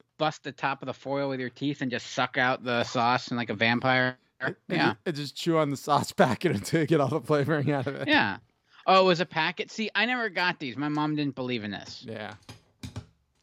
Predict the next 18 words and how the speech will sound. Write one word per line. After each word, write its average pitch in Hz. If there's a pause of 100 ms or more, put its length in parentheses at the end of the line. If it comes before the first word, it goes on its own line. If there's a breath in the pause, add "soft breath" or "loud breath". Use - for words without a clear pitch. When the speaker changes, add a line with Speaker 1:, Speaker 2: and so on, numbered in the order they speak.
(720 soft breath)
Speaker 2:
Uh, 165
she 196
was 185
very 180
much 170
of 160
the 156
school 156
of, 131 (200)
"I'm 170
not 214
gonna 170
pay 139
for 139
that 131
when 131
I 123
can 120